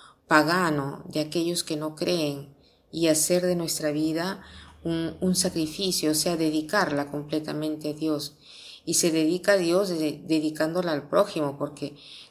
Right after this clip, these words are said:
como hemos visto varias veces, el amor de Dios se prueba a través del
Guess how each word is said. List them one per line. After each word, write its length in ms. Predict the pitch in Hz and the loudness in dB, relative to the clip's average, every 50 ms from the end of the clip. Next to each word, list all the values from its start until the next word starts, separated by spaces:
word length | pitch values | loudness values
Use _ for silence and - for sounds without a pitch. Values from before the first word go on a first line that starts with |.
| _ - | _ -2
como 240 | - 165 160 160 | 0 2 2 2
hemos 280 | 160 165 175 175 170 165 | 2 2 0 0 -2 -2
visto 520 | 165 170 170 165 - - - - 180 175 | -4 -4 -2 -2 -2 -2 0 0 0 2
varias 380 | 160 165 160 160 165 170 165 160 | 4 2 2 2 2 0 0 0
veces, 520 | 156 156 160 156 151 165 165 - - - - - | 2 2 2 0 0 -2 -2 -2 -2 -4 -4 -2
el 160 | 170 156 151 | -2 0 0
amor 340 | 147 151 151 151 160 165 170 | 0 0 0 0 0 -2 0
de 140 | 170 165 | -2 0
Dios 240 | 156 151 156 170 165 | 0 0 0 0 0
se 160 | - - 151 | -2 -4 -6
prueba 380 | 151 - 151 156 156 160 160 175 | -6 -4 -2 -2 -2 -2 -2 -4
a 40 | 165 | -4
través 380 | - 147 143 139 151 156 156 | -4 -4 -2 -2 -2 -2 -2
del 280 | 156 156 151 151 151 | -2 -4 -4 -4 -6